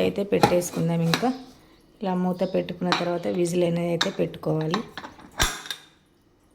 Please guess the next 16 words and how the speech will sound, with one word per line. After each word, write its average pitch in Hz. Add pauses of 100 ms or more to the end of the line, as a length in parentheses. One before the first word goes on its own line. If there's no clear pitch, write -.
(1500)
స్టవ్ 196
మీదనైతే 190
పెట్టేసుకున్నాను 180
ఫ్రెండ్స్. 208 (280)
ఒక 180
టూ 185 (100)
విజిల్స్, 180 (100)
త్రీ 180 (100)
విజిల్స్ 175
వేస్తే 175 (100)
సరిపోతుంది 170
ఇంకా 185 (480)
సొరకాయ 170 (100)
కర్రీ. 175 (500)
మీకైతే 175 (140)
చూడండి, 180